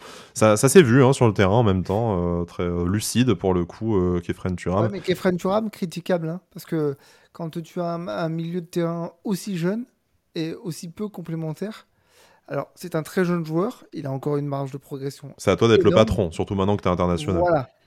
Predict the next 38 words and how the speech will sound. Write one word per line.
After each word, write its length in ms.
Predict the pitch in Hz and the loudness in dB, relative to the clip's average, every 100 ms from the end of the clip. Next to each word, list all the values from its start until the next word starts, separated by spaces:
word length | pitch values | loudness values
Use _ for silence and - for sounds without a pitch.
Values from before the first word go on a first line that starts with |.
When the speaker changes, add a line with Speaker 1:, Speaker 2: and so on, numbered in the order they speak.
| _ | _
Speaker 2:
et 180 | 208 170 | -4 -4
c'est 140 | 160 175 | -2 -2
exactement 420 | 170 180 202 190 | -2 -2 -4 -6
ce 60 | |
que 80 | - | -4
j'allais 200 | 175 170 | -2 0
dire. 240 | 147 147 160 | -2 -4 -4
Aujourd'hui, 360 | 147 151 226 | -2 -2 -4
il 160 | 349 160 | -6 -6
est 140 | 160 - - | -6 -6 -6
international. 680 | 196 190 185 175 143 170 - _ _ _ _ _ _ _ _ - | -2 -2 -4 -4 -2 -4 -6 _ _ _ _ _ _ _ _ -10
Euh, 760 | 156 151 147 143 139 135 139 - | -6 -6 -6 -6 -8 -8 -10 -10
est-ce 200 | 170 - | -12 -10
qu'il, 220 | - 143 | -8 -4
euh, 220 | 143 139 | -2 -2
fera 260 | 123 151 151 | -4 -4 -4
une 60 | |
grande 220 | 139 139 147 | -4 -6 -6
carrière 300 | 151 151 143 | -4 -4 -4
internationale ? 560 | 139 135 143 135 127 - _ _ | -8 -10 -8 -6 -6 -10 _ _
Je 140 | - 135 | -8 -4
lui 200 | 143 143 | -2 -4
souhaite, 420 | - 151 143 - _ _ _ _ - | 0 -2 -2 -12 _ _ _ _ -8
il 140 | 143 135 | -4 -2
en 100 | 143 | -2
a 60 | |
les 100 | 143 | -4
capacités, 520 | 135 135 135 - 170 254 | -4 -2 -4 -4 -8 -2
mais 100 | 196 | 0
aujourd'hui, 480 | 175 165 170 175 - - _ _ | 0 -2 -2 -6 -8 -20 _ _
dans 100 | 151 | -4
les 140 | 147 147 | -2 -2
faits, 280 | - 165 254 | 0 -2 0
il 180 | 180 180 | 2 6
est 120 | 269 | 6
international. 680 | 226 196 165 - 143 147 190 _ - _ - | 4 -2 -6 -8 -10 -10 -12 _ -20 _ 2
Et 140 | 165 | 6
lorsque 400 | 202 196 - | 6 6 -2